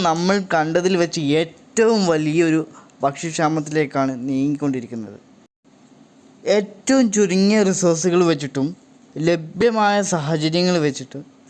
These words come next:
കാർഷിക ഉൽപ്പാദനം വർദ്ധിപ്പിക്കുക എന്നത് മാത്രമാണ്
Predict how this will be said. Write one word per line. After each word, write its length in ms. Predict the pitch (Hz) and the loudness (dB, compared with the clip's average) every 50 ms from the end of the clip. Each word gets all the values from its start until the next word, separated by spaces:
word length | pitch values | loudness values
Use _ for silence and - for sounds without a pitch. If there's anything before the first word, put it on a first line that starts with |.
| - - _ _ - - _ _ - | -20 -20 _ _ -20 -20 _ _ 0
കാർഷിക 500 | 170 165 170 185 190 - - 220 214 190 220 214 | 2 2 2 2 0 -2 -2 -2 2 2 2 0
ഉൽപ്പാദനം 500 | 190 - - 175 165 165 160 160 180 190 - - - - - _ - - - 151 151 | 0 0 0 0 2 2 2 0 -2 -4 -6 -12 -20 -20 -20 _ -20 -14 -2 0 2
വർദ്ധിപ്പിക്കുക 760 | 151 165 165 165 175 214 208 - 220 196 170 180 180 190 196 190 190 - - - - 139 151 | 2 2 2 0 -2 -2 0 0 -4 -4 -2 0 2 4 4 4 2 0 -4 -8 -2 0 0
എന്നത് 280 | 165 175 175 175 170 180 170 156 147 | 2 2 0 0 0 0 2 2 2
മാത്രമാണ് 720 | 147 160 165 160 - 196 185 185 165 151 143 139 143 147 | 2 2 0 0 0 0 2 2 2 2 2 2 0 -2